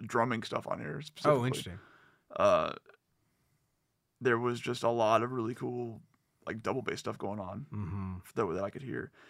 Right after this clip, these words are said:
Speaker 1: And there was a sort of really interesting, like, sort of galloping thing
Speaker 2: Mm.
Speaker 1: going on at around, like, the one thirty-eight mark.
Speaker 2: <clears throat>
Speaker 1: I don't know if that means much to you.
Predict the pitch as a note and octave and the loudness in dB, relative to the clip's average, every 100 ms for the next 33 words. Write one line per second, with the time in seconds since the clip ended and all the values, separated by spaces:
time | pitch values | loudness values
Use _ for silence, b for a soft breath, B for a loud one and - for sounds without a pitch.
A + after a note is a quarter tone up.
0 | b - B2+ B2+ B2 - D#3+ C#3+ A#2 - | b 4 6 6 2 2 6 6 4 -4
1 | A#2 B2+ D3+ D3+ B2 D3 D3+ B2+ A#2+ G#2+ | -4 4 4 6 2 0 2 2 4 2
2 | - - - _ - - C3+ A2+ - A#2+ | 0 -12 -20 _ -6 0 2 2 2 4
3 | G#2+ D3+ E3+ F3 F3 F3+ F#3 G3+ F#3+ - | 6 6 4 0 -2 -2 -4 -6 -10 -4
4 | C#3 C#3+ C3+ D3+ E3+ E3+ C#3+ B2+ C3+ B2+ | 0 4 6 6 6 4 2 6 6 6
5 | C3 A#2+ C3 B2+ A2+ - C3+ C3 A#2 - | -2 0 0 0 -6 -4 0 0 0 0
6 | C3+ - A#2+ D3 D#3 - - A#2 B2 A#2 | 0 2 2 2 0 -8 -6 -2 0 0
7 | A#2+ B2 B2+ C3 - D3+ D3+ | 0 -2 -4 -8 -8 -6 -6